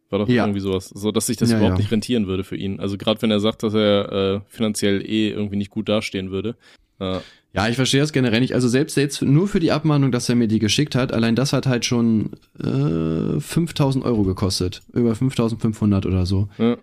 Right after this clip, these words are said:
Speaker 2: Also wirklich nur das.
Speaker 1: Das
Speaker 2: Es macht halt, es macht halt gar keinen, also er hat jetzt alleine fünftausend Euro hat er dadurch nur verloren, wirklich. Das macht überhaupt keinen Sinn. Ich versteh's nicht,
Speaker 1: <laughs>
Speaker 2: um ehrlich zu sein.
Speaker 1: Vielleicht dachte er so, ja, ey, vielleicht kommt er damit durch und du zahlst einfach.
Speaker 2: Ja,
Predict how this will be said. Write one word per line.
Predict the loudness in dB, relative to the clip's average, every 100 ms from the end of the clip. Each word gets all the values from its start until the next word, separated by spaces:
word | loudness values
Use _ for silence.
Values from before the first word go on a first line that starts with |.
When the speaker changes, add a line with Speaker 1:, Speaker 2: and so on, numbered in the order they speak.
| _ _
Speaker 2:
Also | -2 2
wirklich | 2 2
nur | 4 4
das. | 4 0 -2 -16 _ _ -16
Speaker 1:
Das | -4 0
Speaker 2:
Es | 2
macht | 2
halt, | 2 0 -6 _
es | -2 0
macht | 2
halt | 2
gar | 0
keinen, | 0 0
also | 2 2
er | 2
hat | 2
jetzt | 0 0
alleine | 2 2 0
fünftausend | -2 0 0 2
Euro | 2
hat | 2
er | 0
dadurch | 0 0 2
nur | 0
verloren, | 2 2 2 2
wirklich. | 0 0 -4 -8 _ _ _ -4
Das | 0
macht | 2
überhaupt | 2 0 0
keinen | 0 2
Sinn. | 0 -2 -10 _ _ _
Ich | -2
versteh's | -2 0 0 0
nicht, | -2 -4 -6
Speaker 1:
<laughs> | -6 -4 -6 -2
Speaker 2:
um | 0
ehrlich | 2 0
zu | 0
sein. | 0 0 -2 -8 -20 -20
Speaker 1:
Vielleicht | -8 -6 -4
dachte | -4 -4
er | -2 -2
so, | -2 -2
ja, | 0 0
ey, | -2
vielleicht | -4 -6 -4
kommt | -4
er | -2
damit | -2 -2 -8
durch | -10 -6
und |
du | -6
zahlst | -6 -8 -8 -8
einfach. | -10 -12 -16 _ _ _ -6 -4 -2
Speaker 2:
Ja, | 0 0